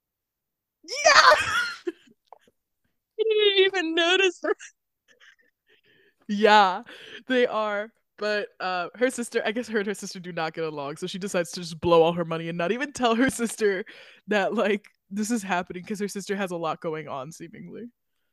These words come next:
Speaker 1: But yeah. <sighs> This movie means so much to me, and I'm so glad that you watched it, 'cause it's one of my seasonal favorites.
Speaker 2: Literally, I feel like this is gonna,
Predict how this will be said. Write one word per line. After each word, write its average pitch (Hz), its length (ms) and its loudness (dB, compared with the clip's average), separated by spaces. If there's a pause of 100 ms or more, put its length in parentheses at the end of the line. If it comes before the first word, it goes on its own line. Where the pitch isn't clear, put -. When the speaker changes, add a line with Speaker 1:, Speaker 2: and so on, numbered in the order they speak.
(600)
Speaker 1:
But 175 140 -16
yeah. 165 280 -12 (800)
<sighs> 190 440 -8
This 196 180 -4
movie 196 260 4
means 180 200 -2
so 151 120 -2
much - 260 -10
to - 100 -14
me, - 160 -10
and 190 80 0
I'm 190 100 4
so 185 200 0
glad 165 280 2
that 135 80 -4
you 143 120 -12
watched - 440 -8
it, - 280 -8
'cause 214 200 -2
it's 170 140 -6
one 190 80 2
of 190 60 2
my 196 100 6
seasonal 156 380 -6
favorites. - 560 -8
Speaker 2:
Literally, 285 580 -6 (140)
I 240 140 -4
feel 262 260 -6
like 302 240 -4
this 247 200 -10
is 254 160 -8
gonna, 254 240 -4